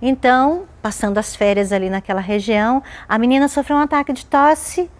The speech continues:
e ficou roxinha, parou de respirar. Durante seis horas. E como naquela época, né, no início do século vinte, a gente vai lembrar, no interior do Brasil, não tinham os médicos, nem a medicina que nós temos hoje.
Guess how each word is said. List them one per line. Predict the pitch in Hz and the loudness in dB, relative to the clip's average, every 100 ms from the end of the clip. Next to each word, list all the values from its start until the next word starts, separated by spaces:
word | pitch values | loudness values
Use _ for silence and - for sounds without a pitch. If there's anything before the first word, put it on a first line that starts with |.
| - - - | -20 -20 -10
e | 254 | -8
ficou | 254 285 - 254 | -4 -4 -2 0
roxinha, | 240 277 - - 262 277 254 | 0 -2 -2 0 2 4 2
parou | 233 226 233 | 0 0 0
de | 226 | -2
respirar. | 233 233 - 254 202 175 - - - - - 208 | -4 -6 -6 -4 -4 -6 -12 -20 -20 -20 -16 -4
Durante | 233 254 | -4 -2
seis | - 370 311 | 0 0 2
horas. | 185 175 170 175 - - - - - - | 0 -2 -6 -10 -14 -14 -20 -20 -20 -12
E | 554 453 - | -10 -10 -4
como | 233 208 | 0 2
naquela | 196 185 - 190 190 | 0 -4 -2 0 2
época, | 185 185 185 185 - 175 | 2 0 -2 -10 -8 -8
né, | 185 | -6
no | 180 | -6
início | 185 185 185 | -6 -8 -10
do | |
século | 185 - 180 175 - 180 | -12 -8 -8 -8 -8 -8
vinte, | 170 175 | -8 -10
a | 180 | -10
gente | 185 180 | -10 -8
vai | 175 | -6
lembrar, | 180 180 165 | -6 -4 -4
no | 180 | -4
interior | 233 202 185 | -4 -2 -2
do | 170 | -4
Brasil, | 165 165 170 247 269 - - - - | -6 -8 -2 -4 -4 -12 -20 -20 -10
não | 254 403 | -8 -6
tinham | - 190 | -6 -6
os | 175 | -4
médicos, | 180 170 190 - - - - - | -2 -2 -4 -6 -14 -14 -14 -8
nem | 190 202 | -4 -2
a | |
medicina | 202 185 - 185 | -2 -6 -10 -8
que | 190 196 | -8 -8
nós | 196 | -10
temos | - 196 220 | -8 -6 -4
hoje. | 185 165 165 | -4 -4 -6